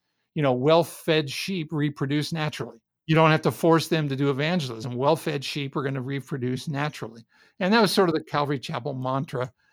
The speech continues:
And I think, I think that still drives a lot of how Calvary Chapel pastors think today. But so I'm praying about it, right? And I, and I thought, "Well, this entity, you know, I don't wanna impede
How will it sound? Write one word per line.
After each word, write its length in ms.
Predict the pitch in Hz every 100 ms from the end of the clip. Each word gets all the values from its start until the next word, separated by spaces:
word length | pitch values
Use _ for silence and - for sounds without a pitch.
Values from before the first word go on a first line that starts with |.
| _ _ -
And 200 | 143 139
I 60 | 143
think, 320 | 127 151 123 -
I 80 |
think 180 | - 147
that 140 | 143 135
still 240 | - 143
drives 460 | 110 135 131 131 147
a 40 |
lot 240 | 127 135
of 80 | 127
how 140 | 120 127
Calvary 360 | - 120 127
Chapel 360 | 120 120 120 117
pastors 480 | - 123 - 110 -
think 340 | - 139 113
today. 460 | - 135 185 143 - _ _
But 280 | - 160 160
so 120 | -
I'm 140 | 165 160
praying 320 | - 247 339
about 260 | 147 131 135
it, 60 |
right? 260 | 139 147 185
And 120 | 160
I, 80 | 156
and 180 | 160 160
I 80 |
thought, 220 | 151 170 160
"Well, 160 | 156
this 260 | 170 190 -
entity, 720 | 208 247 208 151 156 135 165 175
you 160 | 151
know, 180 | 160 165 139
I 140 | 156
don't 200 | 226 190
wanna 400 | 147 147 139 135
impede 640 | 143 127 123 156 185 226